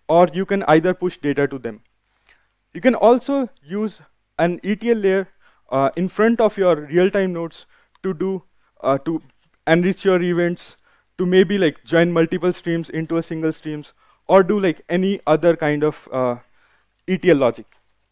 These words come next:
Once the real-time nodes gets an event,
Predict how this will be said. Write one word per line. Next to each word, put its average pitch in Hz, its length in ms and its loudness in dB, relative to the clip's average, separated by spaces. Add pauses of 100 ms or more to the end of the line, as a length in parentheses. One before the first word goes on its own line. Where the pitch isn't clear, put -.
(1200)
Once 233 240 -2
the 277 120 2
real-time 214 440 4
nodes 220 260 -4
gets 180 280 0
an 185 220 -4
event, 143 440 -4